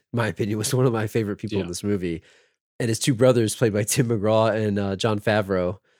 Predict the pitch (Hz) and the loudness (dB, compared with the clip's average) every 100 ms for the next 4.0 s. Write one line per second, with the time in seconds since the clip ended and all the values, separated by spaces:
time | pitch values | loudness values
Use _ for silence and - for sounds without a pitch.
0 | _ _ _ _ _ - 127 139 - - | _ _ _ _ _ -4 0 0 -2 -8
1 | - 151 131 180 170 165 208 196 - - | 2 2 6 6 8 6 6 2 -2 -4
2 | 262 - _ - _ - 233 214 - - | -6 -8 _ -20 _ -14 -12 -12 -12 -8
3 | 117 127 135 143 123 117 110 127 160 - | 2 4 6 4 4 4 4 4 2 -2